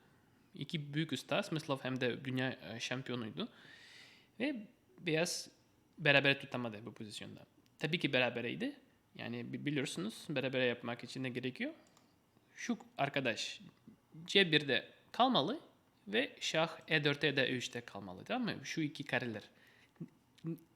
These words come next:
E iki kötü ve E beş de kötü. Ve Beyaz kal-, e, şah E iki oynadı ve kaybetti.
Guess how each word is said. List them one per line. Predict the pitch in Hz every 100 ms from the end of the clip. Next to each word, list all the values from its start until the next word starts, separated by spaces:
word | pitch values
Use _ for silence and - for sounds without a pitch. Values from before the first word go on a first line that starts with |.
| _ _ 180
E |
iki | 170 175 175
kötü | 175 160 226
ve | 185 - - -
E | 139 135
beş | 127 -
de |
kötü. | 104 101 - - _ _ - - -
Ve | 208
Beyaz | 170 180 175 - - _ _ _ -
kal-, | 135 139
e, | 135 131
şah | 139 139
E | 135
iki | 131 123
oynadı | 120 151 269
ve | 190
kaybetti. | 135 127 101 - -